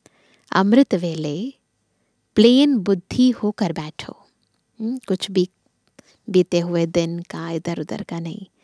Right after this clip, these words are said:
प्लेन बुद्धि होकर बैठो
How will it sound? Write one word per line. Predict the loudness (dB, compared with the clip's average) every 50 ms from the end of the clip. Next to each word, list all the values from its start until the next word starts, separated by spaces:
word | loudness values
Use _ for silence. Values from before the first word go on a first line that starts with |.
| _ _ _ _ _ _ _ _ _ _ -2
प्लेन | 4 6 8 8 8 8 8 6
बुद्धि | 4 4 2 0 0 -4 -2 -2 -2
होकर | -2 -4 -12 -10 -8 -6 -6 -6
बैठो | -4 -6 -6 -6 -8 -8 -4 0 2 2 2 0